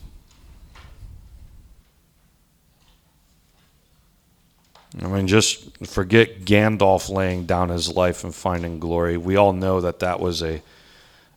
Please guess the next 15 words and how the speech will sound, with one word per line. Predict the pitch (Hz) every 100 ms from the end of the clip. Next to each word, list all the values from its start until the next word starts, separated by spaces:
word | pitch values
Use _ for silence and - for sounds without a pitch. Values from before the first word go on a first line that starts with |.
| -
echo, | 95 - 92 85 80 - - _ -
that | 87
Tolkien | - 104 92 90 87
was | 82 80
using | 90 85 82
of, | 78 78 - _
of | 80 80
Jesus, | 98 95 80 - - - -
that | 85 82
one | 107 104
day | 98 92
there, | 90 90 85 - _ - - - - _ _ _ _ _ _ _
there | - 107
would | 104 -
come | 127 120 120 110